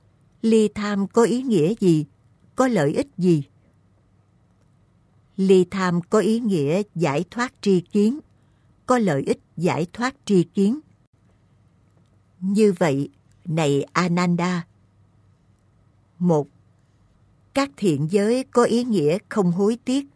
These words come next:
có lợi ích không hối tiếc. Hai, không hối tiếc có ý nghĩa hân hoan, có lợi ích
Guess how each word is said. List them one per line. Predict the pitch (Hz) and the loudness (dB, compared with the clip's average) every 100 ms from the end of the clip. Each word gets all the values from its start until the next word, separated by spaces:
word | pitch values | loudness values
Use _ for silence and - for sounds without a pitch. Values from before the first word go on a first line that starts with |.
| _ _ _ _ _ | _ _ _ _ _
có | - 254 | -2 0
lợi | 202 139 | 2 0
ích | - 170 _ | -2 -4 _
không | - 214 175 | -4 -2 0
hối | 175 190 233 | 0 -2 -2
tiếc. | 254 277 277 _ _ _ _ _ _ _ _ _ _ _ _ _ _ | -4 -4 -6 _ _ _ _ _ _ _ _ _ _ _ _ _ _
Hai, | - 202 180 165 _ _ _ _ _ _ _ _ _ | -12 -6 -4 -4 _ _ _ _ _ _ _ _ _
không | - 220 | -2 0
hối | 185 220 254 | 2 0 -2
tiếc | - 277 302 _ | -4 -4 -4 _
có | 254 | -2
ý | 226 247 | 0 0
nghĩa | 254 202 139 214 | -2 -2 0 -2
hân | 214 220 | -2 -2
hoan, | 196 196 208 202 185 _ _ _ _ _ | 0 -2 -2 -2 -4 _ _ _ _ _
có | 262 | 0
lợi | 240 175 139 | 2 0 0
ích | 208 | -2